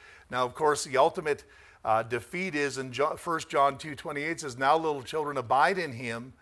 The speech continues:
that when he shall appear, we may have confidence." And so abiding in Christ is really the key to continuing on in that confidence. And it says, "And not be ashamed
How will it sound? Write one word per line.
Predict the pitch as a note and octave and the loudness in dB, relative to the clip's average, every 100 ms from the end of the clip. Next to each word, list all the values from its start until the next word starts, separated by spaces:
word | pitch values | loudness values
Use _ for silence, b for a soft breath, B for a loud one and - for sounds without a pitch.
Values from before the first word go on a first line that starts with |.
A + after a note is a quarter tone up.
| b b b b - | b b b b 2
that | C3 C3+ | 4 4
when | C#3+ | 0
he | C3+ F3+ | -4 -4
shall | F#3+ F3 D3+ | 0 4 4
appear, | C#3 - F#3+ F#3 | 2 -2 -2 0
we | D#3+ D3 | -2 -4
may | D3 | -6
have | C3 C#3+ B2+ | -2 0 -2
confidence." | - D#3 D3 C#3+ C3+ A2+ G2 D3 | -4 -2 0 -2 -8 -10 -12 -16
And | A#2+ | -10
so | - C3 A#2+ B B B B | -4 -2 -2 B B B B
abiding | A#2 A#2 D3 E3 D#3+ | -2 6 8 6 0
in | D3 | -6
Christ | C3 E3+ D#3+ D#3+ E3 | -2 2 4 2 -6
is | C#3+ | -8
really | C#3 D#3 C#3 | -4 -4 -4
the | B2 | -6
key | - A#3+ A#3 E3 D3 D3 - _ | -8 -6 -6 -6 -10 -14 -18 _
to | - | -12
continuing | B2+ C3+ A2 F3+ E3 E3 E3 | -10 -10 -8 -8 -8 -8 -4
on | D3+ D3+ D3+ D3+ D3 b b b b | 2 2 2 0 -6 b b b b
in | - D#3+ E3 | -6 -4 2
that | D3+ C#3+ | 2 2
confidence. | E3+ D3 C3+ C3 G2+ - - B B B | 2 2 2 -8 -12 -14 -20 B B B
And | B2 | -4
it | C3+ | -4
says, | D#3+ C#3 | -4 -6
"And | C#3+ C3 | -6 -2
not | C3+ D#3 F#3 D#3 | 8 8 8 2
be | F3 F3+ | -4 -2
ashamed | E3+ - D#3 C3+ C3 B2+ | -2 -4 -4 -6 -6 -10